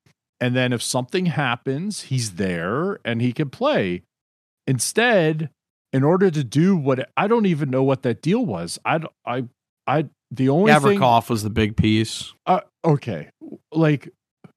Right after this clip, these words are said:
Speaker 1: who cares? Like
Speaker 2: Well, the other, the other thing L A has to figure out, because they got Korpisalo now for this year. He's a U F A at the end. Copley signed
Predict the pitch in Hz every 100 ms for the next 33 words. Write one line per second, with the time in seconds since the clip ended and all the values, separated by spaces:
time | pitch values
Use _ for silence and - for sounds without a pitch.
0 | _ 254 247 - - 240 247 - - -
1 | - _ _ _ - 156 165 _ - 139
2 | 143 156 196 185 151 - _ 139 156 170
3 | 135 131 110 147 151 135 127 117 - 120
4 | 120 117 107 104 123 107 120 113 113 107
5 | - 135 131 - 131 123 120 120 117 117
6 | 113 110 - - 113 117 113 - 107 104
7 | 104 120 113 117 120 117 - 117 113 113
8 | 107 104 101 98 _ _ _ _ _ _
9 | _ _ - 127 131 151 139 - 131 131
10 | 127 127 123 117